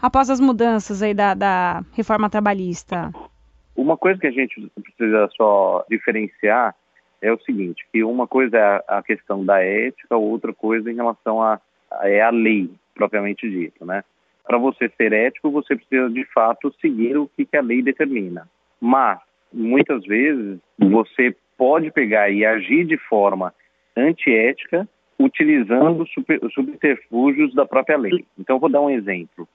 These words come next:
Speaker 2: A empresa pega e fala o seguinte: "Ah, eu sou ética porque eu dou aumento aqui", ou, ou ainda faz uma propaganda, um marketing em cima de um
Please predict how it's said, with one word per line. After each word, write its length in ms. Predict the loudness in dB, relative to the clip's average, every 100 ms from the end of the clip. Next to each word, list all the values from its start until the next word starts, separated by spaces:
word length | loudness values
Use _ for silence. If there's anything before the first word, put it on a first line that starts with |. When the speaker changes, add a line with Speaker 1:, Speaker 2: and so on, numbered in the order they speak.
| _ _ _ -2
Speaker 2:
A 140 | 0
empresa 600 | 0 0 2 2 2 0
pega 360 | 0 2 2 0
e 40 |
fala 180 | -2 -2
o 40 |
seguinte: 420 | -2 -4 -6 -4 -2
"Ah, 180 | 0
eu 140 | -2 -4
sou 240 | 2 4
ética 580 | 4 2 -2 -10 -8 -8 _ _ _
porque 260 | -6 -2 2
eu 240 | 4 4
dou 260 | 4 4 4
aumento 560 | 4 4 4 2 0 -2
aqui", 320 | -2 0 2
ou, 340 | 4 2 0 2
ou 240 | 2 4
ainda 300 | 4 2 2
faz 320 | 2 2 2
uma 160 | 0 -2
propaganda, 480 | -2 -2 -2 -2 -2
um 40 |
marketing 600 | 0 2 2 0 -8 -8
em 100 | -8 -4
cima 240 | -4 -2
de 80 | -2
um 220 | -2 -4